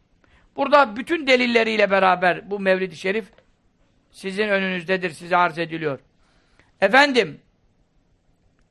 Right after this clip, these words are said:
okumanın faziletlerini, e, daha ziyade inşallah istifade edersiniz. Kaside-i Bürde'den biraz başlayacağım. Yani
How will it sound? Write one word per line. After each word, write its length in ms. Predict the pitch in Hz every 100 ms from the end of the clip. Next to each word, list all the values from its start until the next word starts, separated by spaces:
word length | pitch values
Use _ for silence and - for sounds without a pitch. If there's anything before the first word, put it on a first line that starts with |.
| _
okumanın 420 | 202 208 220 220
faziletlerini, 840 | 196 208 202 208 202 202 208 208 - _ _ _ _ _
e, 300 | 196 202 202 180
daha 220 | 202 214
ziyade 480 | 196 208 202 202 208
inşallah 640 | 190 214 202 196 240 226 - _ _ _
istifade 580 | 240 233 226 208 208 214
edersiniz. 720 | 208 202 185 185 185 269 294 _ _ _ _ _ _ _ _ _ _ _ _ _ _ _ _ _ _ _ _ _ _ _ _ _ _ _ _ _ _ _ _ _
Kaside-i 480 | 226 247 277 277 254
Bürde'den 440 | 247 247 269 262
biraz 280 | 220 196 180 _ _
başlayacağım. 680 | 185 185 190 175 190 226 269 _ _ _ _ _ _ _ _ -
Yani 460 | 185 180 180 170